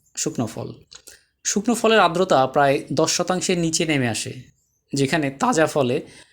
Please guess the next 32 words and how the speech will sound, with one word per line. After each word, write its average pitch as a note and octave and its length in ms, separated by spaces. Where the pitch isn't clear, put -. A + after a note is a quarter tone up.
প্রায় C#3 440
আশি E3+ 580
বা C#3+ 160
নব্বই E3 300
শতাংশই F3+ 600
এর C#3+ 100
মধ্যে C3 280
জলীয় D3+ 340
উপাদান B2+ 440
থাকতে - 280
পারে। - 260
জীবাণু A3 320
বা A3+ 100
ছত্রাক F#3 640
এগুলো, F3+ 600
আহ, B2+ 260
বৃদ্ধির F3 380
জন্য C3+ 280
অন্তত E3 360
বিশ D3+ 280
শতাংশের G3 420
উপরে D#3+ 260
আর্দ্রতা C3 360
প্রয়োজন A#2 360
হয়। A#2 200
তাই E3+ 140
আর্দ্রতা E3+ 380
কমে F3 240
যাওয়ার F3 200
কারণে, C3 540
এ, C3 240
এই C#3+ 520